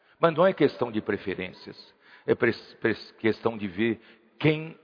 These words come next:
é a pessoa que Deus designou pra, pra levantar, pra cuidar da igreja em Corinto. Paulo era esse canal. Paulo era esse enviado.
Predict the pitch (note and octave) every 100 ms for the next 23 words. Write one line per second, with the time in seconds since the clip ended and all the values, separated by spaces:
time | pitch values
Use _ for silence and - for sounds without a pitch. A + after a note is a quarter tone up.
0 | _ G#2 A#2 A#2+ - A2+ - G#2 - -
1 | G#2+ G#2+ G#2 - - - - G#2 - A2
2 | G#2+ F#2+ - A2+ G2+ G#2+ F#2 F#2+ G2+ F#2+
3 | - G#2 - _ _ _ _ G2 F2+ -
4 | _ _ _ _ _ _ _ _ _ _
5 | _ _ _ _ _ _ _ _ _ _
6 | _ - A2+ A2 F#2+ - G2 - G#2 -
7 | C3 G#2+ G#2 F#2+ - - - A2+ G2+ G#2
8 | G#2 G2 F#2+ G2+ F#2 E2+ - - _ _
9 | _ _ _ _ _ _ A#2+ A2+ G#2 F2
10 | - - _ G#2+ G2 F2+ - - - F#2+
11 | F#2 E2+ D2+ - _ _ _ _ _ -
12 | A2 G#2+ G#2 - G2 F#2+ F#2+ - G#2+ -
13 | - F#2 - G2+ F#2 F2+ E2 - - -